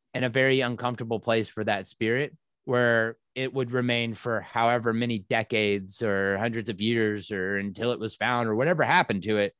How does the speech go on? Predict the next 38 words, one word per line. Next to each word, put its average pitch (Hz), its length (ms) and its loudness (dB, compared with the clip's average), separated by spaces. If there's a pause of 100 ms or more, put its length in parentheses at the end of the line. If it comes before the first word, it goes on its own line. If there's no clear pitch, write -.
(340)
And 160 100 2
I 165 60 2
would 175 120 4
have 151 80 0
just 135 160 -6
kind 139 160 -2
of 117 60 -4
let 113 140 -4
it - 80 -12
suffer. 82 460 -6 (640)
Um, 92 320 -4 (640)
I 135 120 2
didn't 127 200 2
really 120 180 4
see 123 200 0
any 107 160 0
point 120 260 -4
in 101 60 -4
doing 110 260 0
that. 104 280 -2 (920)
He 127 60 -2
was 123 100 0
already 131 240 4
dead. 110 420 -2 (680)
Uh, 95 340 -2
the 101 100 -6
best 123 280 0
thing 123 200 -2
that 113 120 -4
could 127 120 -6
have 101 120 -6
done, 110 300 0 (100)
be 120 120 0
done 123 280 2
as 117 160 -6
far 127 180 2
as 104 100 0
approach 120 500 -2